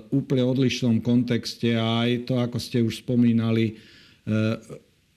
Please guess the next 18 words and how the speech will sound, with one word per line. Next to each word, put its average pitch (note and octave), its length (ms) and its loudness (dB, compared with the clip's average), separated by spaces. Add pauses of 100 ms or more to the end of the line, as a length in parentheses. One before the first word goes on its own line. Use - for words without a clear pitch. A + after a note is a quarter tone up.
(160)
rozloha, A#2 800 0
eh, - 480 -8
impéria A#2+ 560 2
bola A2+ 240 0
úplne A#2+ 480 2
iná, A2+ 140 2 (180)
ako A#2+ 160 -2
je A2+ 160 2
dnes. A#2 340 2 (640)
Čiže A#2+ 400 0 (360)
Karol D3 320 0
tretí C#3 880 0
nastupuje B2 880 0
v-, - 140 -12 (500)
za, A2 640 -2
eh, A2+ 800 -4
kráľa B2 640 0
v A2 100 -4